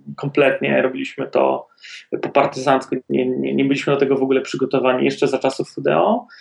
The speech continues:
I drugi raz mieliśmy taki epizod już za czasów Apmeni, gdzie byliśmy, no, no już mieliśmy za sobą kilka lat jakiejś nauki. E, i wtedy, i, i ten drugi raz my potraktowaliśmy jako, jako etap, y, gdzie Apmeni już miało,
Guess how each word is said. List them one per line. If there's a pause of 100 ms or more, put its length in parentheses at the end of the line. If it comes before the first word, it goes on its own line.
(140)
I
drugi
raz
mieliśmy
taki
epizod
już
za
czasów
Apmeni,
gdzie
byliśmy,
no,
no
już
mieliśmy
za
sobą
kilka
lat
jakiejś
nauki. (480)
E,
i
wtedy,
i,
i
ten
drugi
raz
my
potraktowaliśmy
jako, (220)
jako
etap,
y,
gdzie
Apmeni
już
miało,